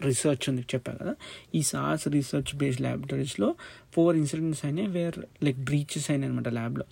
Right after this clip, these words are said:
since టూ థౌజండ్ ఫోర్. టూ ఏమో చెప్-, ఆ, బెల్జియంగ్లో టాప్ ల్యాబొరేటరీస్లో అయినాయి. ఎందుకు అయినాయి అంటే usually, like, lot of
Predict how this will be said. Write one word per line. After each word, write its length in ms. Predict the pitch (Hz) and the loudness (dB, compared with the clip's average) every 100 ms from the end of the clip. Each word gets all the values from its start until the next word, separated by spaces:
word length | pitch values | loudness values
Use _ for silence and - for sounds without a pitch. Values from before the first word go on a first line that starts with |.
| - | 0
since 220 | 196 - | 0 0
టూ 60 | 147 | -2
థౌజండ్ 300 | 139 139 131 | 2 2 0
ఫోర్. 240 | 131 - - - - - - - - 170 | -4 -6 -8 -16 -12 -12 -12 -12 0 4
టూ 220 | 180 180 | 6 6
ఏమో 560 | 175 180 208 220 233 - - - | 4 2 0 2 0 -4 -6 0
చెప్-, 260 | 123 - - | 0 -2 0
ఆ, 80 | 147 | 2
బెల్జియంగ్లో 640 | 143 135 135 156 156 151 | 4 4 4 4 6 4
టాప్ 340 | 135 135 139 139 | 4 2 2 2
ల్యాబొరేటరీస్లో 600 | 131 131 143 131 131 127 | 2 0 0 -2 -2 -4
అయినాయి. 380 | 127 120 233 330 - - - | -2 0 0 -2 -6 -16 0
ఎందుకు 480 | 180 185 190 190 175 | 4 6 4 4 2
అయినాయి 260 | 165 160 151 | 2 4 2
అంటే 360 | 147 143 190 | 2 0 -2
usually, 600 | 226 233 165 151 156 156 151 | 0 2 4 4 2 2 2
like, 240 | 143 147 | 2 2
lot 200 | 135 | 2
of 60 | 131 | 2